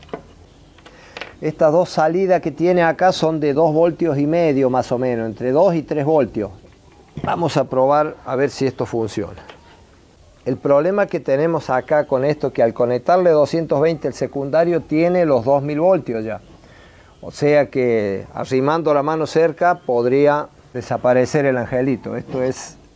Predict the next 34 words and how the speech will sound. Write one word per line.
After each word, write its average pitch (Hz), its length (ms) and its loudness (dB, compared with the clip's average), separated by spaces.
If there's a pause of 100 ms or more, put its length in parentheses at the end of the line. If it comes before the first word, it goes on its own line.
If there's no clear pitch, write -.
(260)
es 135 160 -6
de 139 140 0
muy, 170 340 2
muy 147 400 -4
alto 143 360 0
voltaje. 120 680 0 (160)
Eh, 120 260 -4
un 147 160 -2
cable 170 460 0
común 175 580 -2 (320)
no 139 160 -2
serviría 151 760 2
para 123 260 0
aislar. 120 560 0 (580)
Es 113 140 -8
decir, 143 340 2
la, 123 380 4
los 117 180 0
dos 147 160 4
mil 147 160 0
voltios 151 340 2
pasarían 135 640 0
a 123 60 0
través 123 400 2
del 123 160 -2
cable. 143 500 0 (640)
Si - 160 -8
lo 123 140 0
tuviéramos 135 500 0
en 127 60 0
la 127 80 2
mano, 143 320 0
este 127 200 -4
cable 151 540 2